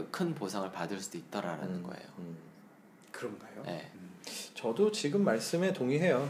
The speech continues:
Speaker 2: 이게 단순히
Speaker 3: 음.
Speaker 2: 저희가 나이가 많아서 뭐, "야, 좋은 게 좋은 거야." 이런 느낌이 아니라
Speaker 1: 음.
Speaker 2: 실제로 겪어보니 우리가 생각하는 만큼 협상의 자유도는 높지 않고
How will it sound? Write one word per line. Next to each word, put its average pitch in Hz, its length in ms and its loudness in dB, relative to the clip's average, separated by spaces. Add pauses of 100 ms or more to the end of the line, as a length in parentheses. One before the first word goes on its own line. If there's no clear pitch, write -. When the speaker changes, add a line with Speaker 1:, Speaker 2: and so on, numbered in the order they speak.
Speaker 2:
이게 139 300 10
단순히 117 380 4
Speaker 3:
음. - 20 2
Speaker 2:
저희가 113 300 4
나이가 107 280 6
많아서 104 460 2
뭐, 98 640 2 (560)
"야, 92 40 -8
좋은 95 220 -2
게 107 80 4
좋은 98 240 0
거야." 101 120 4
이런 151 320 8
느낌이 135 280 0
아니라 117 420 6
Speaker 1:
음. 107 60 6
Speaker 2:
실제로 190 400 4
겪어보니 98 640 4 (760)
우리가 139 300 8
생각하는 175 420 6
만큼 104 400 4
협상의 175 500 6
자유도는 113 480 4
높지 95 280 4
않고 - 440 4